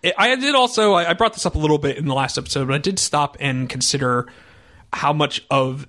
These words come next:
the Gurren Lagann acting this way had to do with, uh, Yoko being in the secondary pilot. I don't, I, I don't actually think the text is arguing that it did, but I like that as an idea.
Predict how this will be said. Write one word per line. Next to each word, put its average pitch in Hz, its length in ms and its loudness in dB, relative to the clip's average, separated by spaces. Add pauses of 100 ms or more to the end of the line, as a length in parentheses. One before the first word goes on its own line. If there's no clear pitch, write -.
the 123 400 -2
Gurren 143 280 2
Lagann 131 300 -2
acting 135 300 -4
this 135 180 -4
way 131 160 0
had 139 220 -2
to 135 60 -6
do 143 440 0
with, 185 400 -4 (560)
uh, 151 200 2
Yoko 156 520 2
being 139 320 2
in 175 240 2
the 185 80 0
secondary 208 460 2
pilot. 214 500 2 (280)
I 190 100 4
don't, 247 240 0 (160)
I, - 180 -8 (420)
I 262 160 2
don't 311 280 0
actually 220 400 0
think - 280 -4
the 160 100 -6
text - 380 -2
is 151 140 -2
arguing 143 480 2
that 143 160 0
it - 160 -10
did, 135 340 0
but 139 200 0
I 151 160 4
like 139 380 -2
that 139 200 0
as 139 180 0
an 160 120 -8
idea. 165 640 0